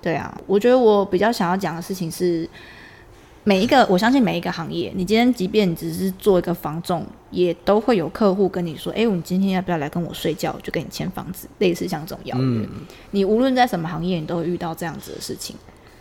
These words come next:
Speaker 1: 所以我们这个行业只是我们的机会比较多而已，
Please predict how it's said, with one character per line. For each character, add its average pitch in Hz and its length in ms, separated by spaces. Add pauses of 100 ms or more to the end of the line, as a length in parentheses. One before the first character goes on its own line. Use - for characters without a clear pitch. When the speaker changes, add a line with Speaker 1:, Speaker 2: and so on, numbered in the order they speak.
(160)
Speaker 1:
所 175 320
以 156 460
我 185 140
们 180 180
这 240 80
个 233 80
行 180 160
业 190 140
只 175 120
是 175 340
我 180 120
们 175 120
的 180 60
机 190 240
会 214 160
比 151 80
较 139 120
多 127 280
而 - 40
已， - 140